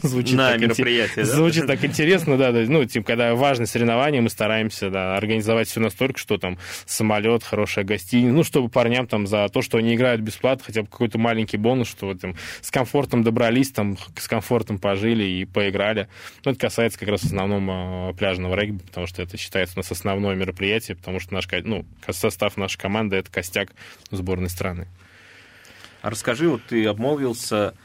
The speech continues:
Speaker 2: на "Локомотив" с аэропорта надо ехать. То есть "Локомотив" — это тренировочная площадка, да, ваша?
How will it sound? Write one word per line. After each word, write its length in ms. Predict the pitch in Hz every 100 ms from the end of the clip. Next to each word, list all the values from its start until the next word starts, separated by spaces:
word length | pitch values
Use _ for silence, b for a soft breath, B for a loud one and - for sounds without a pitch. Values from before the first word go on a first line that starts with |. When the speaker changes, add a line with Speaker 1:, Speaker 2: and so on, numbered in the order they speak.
| b _
Speaker 2:
на 100 | 113
"Локомотив" 520 | 117 117 123 123 117
с 80 | -
аэропорта 420 | 107 101 107 - 101
надо 200 | 98 104
ехать. 240 | 143 -
То 80 | 113
есть 160 | 107
"Локомотив" — 420 | 107 127 135 - 143
это 180 | 135 117
тренировочная 560 | 113 117 117 110 110
площадка, 400 | 104 104 92 -
да, 120 | 95 135
ваша? 180 | 131